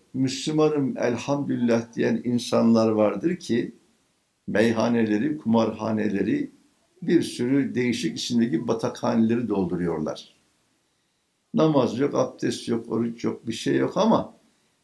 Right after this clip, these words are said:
o insanlarla konuştuğunuzda biraz din, iman, Kur'an, Allah, ahiret diye bahsettiğiniz zaman,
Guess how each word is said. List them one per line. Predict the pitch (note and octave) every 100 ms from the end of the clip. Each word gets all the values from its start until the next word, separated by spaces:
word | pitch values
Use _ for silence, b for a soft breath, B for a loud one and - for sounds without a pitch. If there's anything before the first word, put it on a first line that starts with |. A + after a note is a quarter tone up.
| _
o | B2+ D#3
insanlarla | E3 D#3 E3 E3 E3+ G3 D#3+ C3+
konuştuğunuzda | - C3 C3 - C3 B2+ A#2+ A#2 B2
biraz | C#3+ C#3+ A#2
din, | C3 A#2+ -
iman, | C3 B2+ A#2+ A#2
Kur'an, | - B2 A#2+ -
Allah, | A2+ A#2 A#2 A#2 A#2+
ahiret | A2+ B2 C3 -
diye | A#2 A2
bahsettiğiniz | A2 - A#2 - C3 C3+ B2
zaman, | G#2+ G#2 A2+